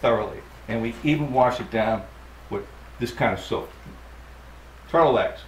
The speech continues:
super foaming car wash. It protects the boat. We do the inside and the outside, the trailer, the tires, everything gets a solid wash of this stuff.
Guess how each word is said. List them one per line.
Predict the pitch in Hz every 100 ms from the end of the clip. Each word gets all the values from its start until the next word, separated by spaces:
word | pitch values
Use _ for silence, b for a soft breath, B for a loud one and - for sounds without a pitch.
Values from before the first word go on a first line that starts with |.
| 117
super | - 147 135
foaming | 135 143 139
car | - 127 120
wash. | 101 90 - - - -
It | 95
protects | - 117 - 160 151 - - 135
the |
boat. | 117 120 110 107
We | 120
do | 113 113
the | 98 - 147
inside | 175 - 160 151 151 151 - - - - -
and | 151 165
the | 143
outside, | 113 104 - 107 95 92 - - -
the | 107
trailer, | - - 156 147 151 147 147
the | -
tires, | - - 147 147 143 - - - - - - - - - 151
everything | 160 139 98 - - - - - -
gets | 113 95
a | 90
solid | - - - 127
wash | 117 - - -
of | -
this | -
stuff. | - - - -